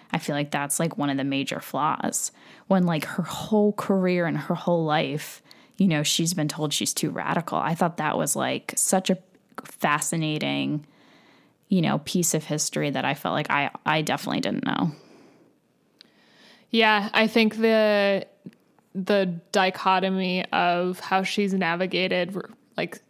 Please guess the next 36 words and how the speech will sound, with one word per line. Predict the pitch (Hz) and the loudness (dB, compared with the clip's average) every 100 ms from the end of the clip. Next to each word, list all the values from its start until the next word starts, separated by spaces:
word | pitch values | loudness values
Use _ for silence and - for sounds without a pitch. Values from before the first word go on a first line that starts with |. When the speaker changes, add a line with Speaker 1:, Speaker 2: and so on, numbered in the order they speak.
| - | -2
Speaker 2:
being | 208 190 | 0 2
a | 180 | 0
public | - 175 170 | 0 0 -2
figure | - 180 190 180 | 0 -2 0 0
her, | 185 190 175 170 _ 190 - _ | 0 -2 -2 -4 _ -14 -14 _
for | - 202 | -2 0
the | |
better | 190 190 175 | 4 2 2
part | 190 175 | 0 0
of | |
her | 170 | 0
life, | 170 160 175 - - - _ _ _ | 0 2 0 -2 -14 -18 _ _ _
um, | 202 185 170 180 202 185 - _ _ _ _ _ _ | 2 2 2 -2 -6 -8 -10 _ _ _ _ _ _
and | 208 202 190 185 185 - | -2 0 0 -2 -6 -12
how | - 202 190 | -4 2 2
she's | 190 - 190 185 180 - | 2 0 0 0 -2 -2
managed | 185 185 185 180 180 - - | 0 2 0 -2 -4 -6 -2
to | 196 185 180 180 180 | 0 0 0 -2 -4
stay | - 190 175 185 | 0 0 2 0
true | - - 185 | -2 -4 -2
to | 190 | 0
her | 190 180 | 0 -2
values | 175 170 175 202 226 254 254 | 0 2 4 4 4 2 2
as | 254 | 0
a | 254 | 0
public | 262 254 262 | 0 0 0
figure, | - 269 277 294 330 - - - - - - | 0 0 2 2 0 -6 -20 -20 -20 -6 0
you | |
know, | 190 175 | 2 4
listening | 185 190 196 180 180 | 2 2 2 0 0
to | 190 180 - - | 0 -2 -6 -6
her | 196 | -4
constituents, | 180 185 285 285 277 240 220 208 | -2 0 0 4 4 4 2 0
listening | - 185 185 185 | -2 -2 -2 -2
to | 185 | -2
what | - - - - | 0 0 0 -6